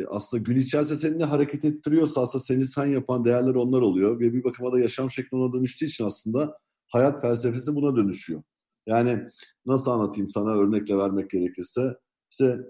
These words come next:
kalkıp bir gün oturup böyle Aralık ayında dört sene önce otururken işte kalk bu sene, e, kışı Kuzey Kutbu'nda tek başıma geçireyim deyip, e, kendi kendine bir motivasyon sağlayıp ya da tabiri caiz halk dilinde gaza gelip gidiyorsan aslında bu senin, seni sen yapan değerlerden biri.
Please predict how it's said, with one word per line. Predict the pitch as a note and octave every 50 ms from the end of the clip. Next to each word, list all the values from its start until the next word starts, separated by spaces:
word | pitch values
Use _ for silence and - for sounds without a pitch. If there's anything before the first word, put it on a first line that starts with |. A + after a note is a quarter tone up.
| - _ - - _ _
kalkıp | - - C3+ C3+ C3+ C#3 D3 -
bir | C#3 C3+
gün | D3 C#3+
oturup | C3+ C3 C#3 C#3 C#3 C#3 C#3 -
böyle | - A#2+ A#2+ C3 B2+
Aralık | B2+ C3 C3+ C3+ C3 C#3
ayında | C3 C3 B2+ C3 C3 B2+
dört | C3 B2+ B2+ -
sene | C#3+ B2+ C3
önce | C3 B2 B2+
otururken | B2+ - - C3 B2+ B2 - C#3 C3 C3 B2 - -
işte | - - B2+ A#2+
kalk | B2+ B2+ B2+ B2 B2+ B2
bu | A#2
sene, | A#2 C#3+ C3 C3 C3+ C3+
e, | - - - - A2 A2 A2 A2 A2+ A2 G#2+
kışı | - A#2 - C3+ A#2
Kuzey | - A#2 B2+ C#3+ C3+
Kutbu'nda | C3+ B2 - C3 B2+ B2 A2
tek | - C3 A#2 C3
başıma | C3 B2+ - - C3
geçireyim | B2+ A#2+ - - C3+ C#3 C3+ C3
deyip, | C3 C3 C3+ - _ _ _ _ _ _ - -
e, | G#2+ A2+ A#2 A2+ A2+ A2 A2 A2 G#2 G#2+
kendi | - A#2+ B2 C3+ C#3+ C#3+
kendine | D#3+ D3 C#3+ C#3+ C#3+
bir | C#3+
motivasyon | C#3 C3+ C3 B2+ C3 C3+ C3 C3+ B2+ - - D3 C#3+
sağlayıp | C3+ - - B2+ B2+ B2+ B2 A#2 G#2 A2
ya | A2+ A2+ A#2
da | A#2+ A#2 A#2 - - G#2+ A2+ A2+
tabiri | - - A#2+ A#2 A2+ A2+ A2 G#2+
caiz | A2+ B2 A#2+ A#2 A2+ -
halk | A2+ A2 G#2+ -
dilinde | A#2+ A2+ A2 A2 G#2+
gaza | G2 A#2 A2+ A#2 C3+
gelip | B2 B2+ A#2 A2+ -
gidiyorsan | C3 B2+ C#3 D3 C#3 - - A#2+ C3 C#3 - _ _ _ _ _ -
aslında | - C3 - C3+ C#3 C#3
bu |
senin, | B2+ - D3 C#3+ C#3+ C#3+ C#3+ -
seni | - - - - C#3+ C3+ C#3
sen | C3+ - D3+ D#3
yapan | D3 C#3 C3+ A#2+ C3 C3 C3
değerlerden | B2 A#2+ A#2+ A#2 A#2 A#2+ A#2+ A#2 B2+ C3+ C3+ C3
biri. | C3+ C3 B2 G2